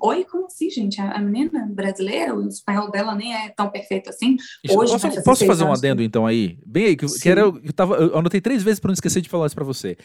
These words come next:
Speaker 2: Que, assim,
Speaker 1: Ah.
Speaker 2: não só você foi chamada pra novela, mas como você,
Speaker 1: Ah.
Speaker 2: em muito pouco tempo na Argentina, foi chamada pra ser a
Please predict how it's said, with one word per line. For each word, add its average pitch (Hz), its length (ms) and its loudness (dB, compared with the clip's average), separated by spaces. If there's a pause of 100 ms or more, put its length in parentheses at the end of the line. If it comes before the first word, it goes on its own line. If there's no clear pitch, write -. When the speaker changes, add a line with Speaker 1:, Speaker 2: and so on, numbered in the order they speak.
(220)
Speaker 2:
Que, 226 260 -2
assim, 202 280 2
Speaker 1:
Ah. 196 120 0 (380)
Speaker 2:
não 202 240 0
só 220 160 0
você 170 220 0
foi 131 680 0
chamada 123 300 -4
pra 107 140 -4
novela, 139 520 -2
mas 127 220 -6
como 170 260 -4
você, 180 480 0
Speaker 1:
Ah. 156 60 -8
Speaker 2:
em 151 40 0
muito 202 280 0
pouco - 200 -2
tempo 131 280 -6
na 113 80 -4
Argentina, 117 560 -6 (300)
foi 127 100 -16
chamada 156 220 -2
pra 156 120 -2
ser 170 160 -2
a 151 160 -4